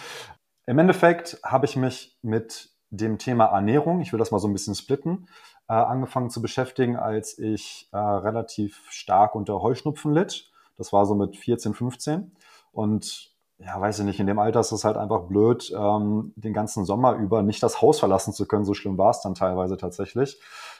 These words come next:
äh, weil mir die Augen brannten, weil die Nase dicht war, weil ich Kopfschmerzen hatte, et cetera. Und ich war damals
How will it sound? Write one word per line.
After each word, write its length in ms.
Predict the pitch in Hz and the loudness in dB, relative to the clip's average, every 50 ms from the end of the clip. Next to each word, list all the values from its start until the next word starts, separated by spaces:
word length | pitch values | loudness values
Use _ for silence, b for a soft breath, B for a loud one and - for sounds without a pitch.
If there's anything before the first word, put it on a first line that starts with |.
| B B | B B
äh, 80 | - 104 | 4 6
weil 480 | 98 101 101 98 98 98 95 98 101 104 | 8 8 8 8 6 6 4 4 4 4
mir 120 | 104 101 | 2 2
die 120 | 98 98 | 0 0
Augen 480 | - - 95 107 113 110 113 110 104 98 | 2 2 4 4 4 4 4 2 2 0
brannten, 580 | 90 92 95 98 101 104 98 - - 107 104 101 | 2 2 2 2 2 0 -2 -2 -2 -2 0 2
weil 140 | 98 101 | 2 0
die 100 | 101 107 | 0 0
Nase 360 | 104 98 98 107 117 104 107 90 | 2 4 4 4 4 2 0 -2
dicht 320 | 98 101 - - - - | -2 -6 -6 -8 -4 0
war, 180 | 98 98 98 95 | 2 4 4 4
weil 80 | 101 | 2
ich 80 | 98 - | 0 -2
Kopfschmerzen 540 | - 110 101 - - 104 104 - - - 98 | -4 -4 -4 -4 -4 -4 -4 -4 -4 -8 -8
hatte, 160 | - - 92 | -6 -6 -8
et 80 | - | -6
cetera. 380 | - 113 110 - 104 95 104 107 | -6 -6 -4 -4 -2 2 2 2
Und 360 | 98 92 92 95 92 - b b b b b b b b b b b b _ - | 2 0 -2 -4 -6 -8 b b b b b b b b b b b b _ -14
ich 160 | - - - | -4 0 0
war 100 | 107 104 | 2 4
damals 920 | - 98 101 123 139 139 143 143 139 98 90 - - - - - - _ | 6 6 8 8 6 6 4 4 2 0 -2 -6 -10 -10 -12 -14 -16 _